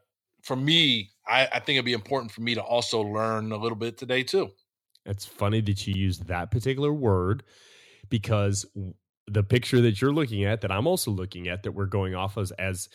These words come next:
Speaker 2: you know, 'cause we have notes usually to help us out. The very last word is learning, but we're gonna cover that later. So, and you often like to use what key phrase?
Speaker 1: Oh, lifelong learning.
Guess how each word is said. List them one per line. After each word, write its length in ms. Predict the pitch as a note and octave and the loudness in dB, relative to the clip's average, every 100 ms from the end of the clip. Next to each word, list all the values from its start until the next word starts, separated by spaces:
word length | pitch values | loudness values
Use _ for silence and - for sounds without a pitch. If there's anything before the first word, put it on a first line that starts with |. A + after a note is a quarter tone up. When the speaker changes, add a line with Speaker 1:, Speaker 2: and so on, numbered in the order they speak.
| - | -12
Speaker 2:
you 60 | A#2 | -6
know, 120 | F2 | -4
'cause 180 | - B2 | -4 -6
we 100 | D3 | -2
have 220 | D3 C#3 | -2 0
notes 360 | B2+ G2+ G2+ - | 0 0 0 -2
usually 440 | G#2 G2 G#2 G2+ G2+ | -2 0 0 0 -4
to 140 | F#2+ | -6
help 240 | G2 F#2+ | -6 -4
us 160 | C3+ - | -4 -4
out. 240 | E2 F#2+ - _ | -6 -8 -12 _
The 100 | D3+ | -2
very 420 | A2+ F#2+ F#2 F#2 B2 | 0 2 2 2 -2
last 420 | G2 F2 G#2+ - | -2 -2 -6 -6
word 480 | D3 B2 F2+ G2+ - | -2 -2 -2 -6 -6
is 200 | A#2+ G#2+ | -2 -2
learning, 500 | A2 A#2 C3 F2+ - _ _ _ _ _ _ - | 2 2 2 -2 -12 _ _ _ _ _ _ -6
but 80 | G2+ | -2
we're 160 | A#2 | 2
gonna 160 | C3 B2 | 2 2
cover 260 | - F3 A#2+ | -2 -6 -4
that 200 | E2 - | -6 -10
later. 260 | - - _ _ | -18 -20 _ _
So, 340 | - F2+ D#2 - - | -10 -10 -10 -12 -4
and 220 | A2+ A2+ | -2 -2
you 160 | F#3 B2+ | 2 2
often 380 | G2+ G2 G#2 | 2 0 0
like 240 | G2+ G2+ G2 | 0 0 -2
to 80 | G#2 | -2
use 280 | G2 G2+ G2 | 0 0 -2
what 300 | F2+ G2+ - | -6 -6 -6
key 200 | C#3 A#2 | -6 -6
phrase? 720 | - A#2 B2 D#3 A3 - - _ _ _ - _ | -4 -2 0 -2 -6 -12 -18 _ _ _ -20 _
Speaker 1:
Oh, 360 | C#3 B2+ F#2 - _ _ | 2 2 2 -8 _ _
lifelong 880 | G2 G#2 A2 C3+ C3+ C3 C3 B2+ A#2 | -8 2 4 4 0 2 4 4 2
learning. 600 | A#2 B2 A2+ F#2 D#2 D#2 | 2 2 0 -4 -6 -14